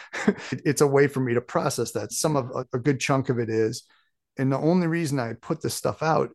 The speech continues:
is because I know how much it's mattered to me when I've been in these positions where I feel like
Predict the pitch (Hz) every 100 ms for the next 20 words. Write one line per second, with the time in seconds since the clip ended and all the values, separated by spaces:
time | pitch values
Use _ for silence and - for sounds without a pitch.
0 | - 110 139 - 131 123 139 139 139 147
1 | - 147 131 135 127 - - _ _ _
2 | _ _ _ - - 135 135 160 143 123
3 | 120 117 113 110 113 113 123 139 139 135
4 | 127 127 117 - 123 131 127 123 123 110
5 | 117 117 120 - 120 120 117 113